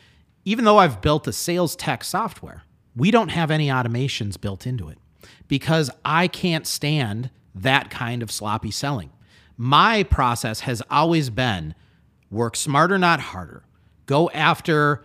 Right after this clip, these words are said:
five to ten hyper-qualified targets every single day. Stay on that, right? As long as you know you're bringing value to them, it's okay to continue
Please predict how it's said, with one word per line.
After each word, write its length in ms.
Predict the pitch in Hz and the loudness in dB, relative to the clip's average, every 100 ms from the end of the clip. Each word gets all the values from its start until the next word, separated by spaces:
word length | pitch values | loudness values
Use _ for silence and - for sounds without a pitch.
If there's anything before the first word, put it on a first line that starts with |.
| _ | _
five 440 | _ 139 135 165 | _ 2 2 2
to 120 | - 170 | -2 -8
ten 520 | - 147 139 139 - _ _ _ 92 92 - | -4 -2 0 -2 -6 _ _ _ -20 -16 -6
hyper-qualified 1120 | 196 196 165 - 123 104 101 - 98 90 - _ | 0 2 2 -2 -2 -2 -4 -6 -8 -8 -12 _
targets 580 | - 156 160 165 - - _ _ _ - | 0 4 4 2 -4 -10 _ _ _ 0
every 260 | 165 180 | 2 2
single 300 | 165 180 165 | 0 0 0
day. 460 | 156 127 127 127 117 _ _ | 0 0 0 0 -4 _ _
Stay 520 | - - - 156 175 | -10 -6 0 2 2
on 400 | - 143 143 135 | 0 -2 0 0
that, 300 | 107 104 104 101 | 0 -2 -4 -6
right? 260 | 117 139 | -4 -4
As 140 | - 113 | -4 -4
long 240 | 127 160 | -2 0
as 100 | 165 | 0
you 100 | 165 | 0
know 340 | 147 151 165 175 | 0 2 4 4
you're 180 | 160 | 2
bringing 560 | 127 123 139 151 147 139 | 0 -2 0 0 0 -4
value 520 | 104 123 139 151 139 | -2 0 2 2 -2
to 280 | - - 226 | -4 -4 -2
them, 240 | 175 156 | 0 0
it's 140 | 139 - | -2 -4
okay 420 | 135 - 151 147 | -6 -4 -2 -2
to 160 | 131 135 | -4 -4
continue 500 | 131 - 127 123 | -4 -2 -4 -4